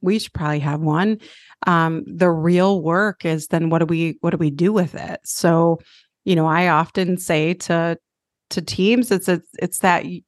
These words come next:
sh-, when you get there, then it's shame on us for not doing anything with it.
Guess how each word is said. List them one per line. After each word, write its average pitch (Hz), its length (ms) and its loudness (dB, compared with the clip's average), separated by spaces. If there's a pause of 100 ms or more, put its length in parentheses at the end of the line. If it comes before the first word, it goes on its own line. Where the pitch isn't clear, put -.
(340)
sh-, - 260 -6 (220)
when 185 220 0
you 190 120 2
get 247 220 0
there, 185 200 4
then 170 140 0
it's 170 180 -4
shame 180 280 -2
on 165 120 0
us 156 240 -4
for 175 140 -6
not 160 180 -4
doing 165 180 -2
anything 151 260 -4
with 143 180 -8
it. - 180 -10